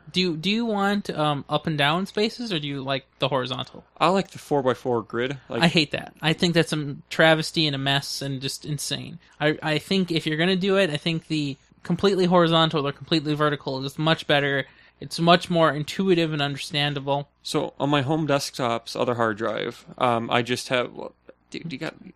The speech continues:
Speaker 2: I got a lot of installations.
Speaker 1: Yeah, and none of them do anything. I understand.
Speaker 2: Well, what do you use computers for? They do a lot of things, but nothing worth doing.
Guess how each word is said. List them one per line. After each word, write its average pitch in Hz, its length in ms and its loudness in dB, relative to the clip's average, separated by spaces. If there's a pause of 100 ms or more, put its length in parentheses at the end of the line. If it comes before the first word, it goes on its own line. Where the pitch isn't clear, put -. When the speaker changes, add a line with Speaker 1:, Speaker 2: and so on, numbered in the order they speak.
(140)
Speaker 2:
I - 140 -18
got 175 100 0
a 160 40 0
lot 151 180 4
of 147 80 2
installations. - 760 -4
Speaker 1:
Yeah, 175 240 4
and 139 140 -2
none 156 140 4
of 160 60 2
them 170 120 2
do 185 140 4
anything. 139 340 -4 (120)
I 156 100 4
understand. 143 460 -6 (400)
Speaker 2:
Well, 120 340 0
what 127 220 -2
do 131 80 2
you 123 60 0
use 120 120 0
computers 135 380 -8
for? - 240 -16 (180)
They 131 100 0
do 127 140 4
a - 20 4
lot 123 220 4
of 131 60 -4
things, 131 380 -4
but 127 120 -10
nothing 120 300 -6
worth 107 200 -6
doing. 113 260 -8